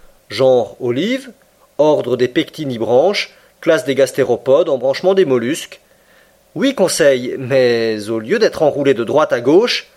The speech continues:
cette olive tourne de gauche à droite. » « Est-il possible ? » s'écria Conseil.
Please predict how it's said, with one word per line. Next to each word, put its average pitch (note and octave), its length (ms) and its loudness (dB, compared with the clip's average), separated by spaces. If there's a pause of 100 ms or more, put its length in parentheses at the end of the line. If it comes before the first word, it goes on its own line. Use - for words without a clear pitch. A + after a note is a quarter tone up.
(480)
cette - 240 -4
olive E3+ 400 -2
tourne A#3 260 0
de C3 100 2
gauche A3 260 2
à F3+ 80 0
droite. » « C#3 480 0 (1080)
Est-il A2 320 -8
possible ? » G#3 680 -2 (440)
s'écria C3 460 -2
Conseil. F3 560 -2